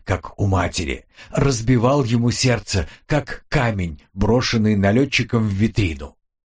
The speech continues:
То, что он в течение месяца не увидит сына, при том, что он не успел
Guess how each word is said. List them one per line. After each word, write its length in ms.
То, 140
что 200
он 220
в 100
течение 580
месяца 480
не 120
увидит 460
сына, 420
при 160
том, 260
что 420
он 280
не 100
успел 680